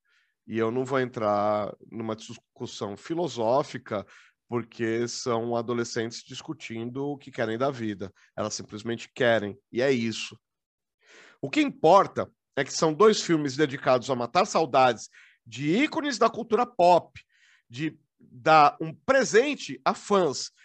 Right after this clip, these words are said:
Se você não exigir demais, não cobrar uma contemporaneização que nunca foi prometida,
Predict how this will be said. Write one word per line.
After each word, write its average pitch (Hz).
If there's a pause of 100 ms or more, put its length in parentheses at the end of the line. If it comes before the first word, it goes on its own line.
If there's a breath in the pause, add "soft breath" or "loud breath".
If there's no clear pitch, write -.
(160 soft breath)
Se -
você 170
não 320
exigir 233
demais, 143 (240 loud breath)
não 156
cobrar 165
uma 247
contemporaneização 196
que 151
nunca 294
foi 277
prometida, 165